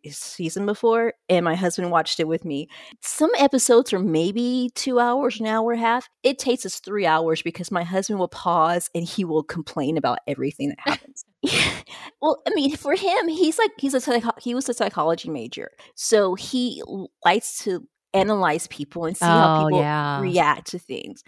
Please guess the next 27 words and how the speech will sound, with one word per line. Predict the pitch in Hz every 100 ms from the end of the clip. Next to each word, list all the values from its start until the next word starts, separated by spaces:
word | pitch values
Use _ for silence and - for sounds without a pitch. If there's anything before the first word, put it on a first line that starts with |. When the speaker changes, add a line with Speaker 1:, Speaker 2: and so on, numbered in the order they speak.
| - 262
Speaker 1:
So | - - 220
he | 233 233
does | 202 180 220 233 185
that, | 156 151 160
and | 165
it's | 165 -
just, | - 160 -
like, | 170 180 - - _
it's | - 190 -
funny | - 170 185
because | 185 - 165 -
he'll | 190
just | - 175
sit | - 165
there | 175
and | 160
shake | - 143 165
his | 147
head | 147 135 127
like, | - 147
"Well, | - -
I |
can't | - 135 139
believe | 151 185 190
this," | 165 175
or | 135
he, | 156 196 160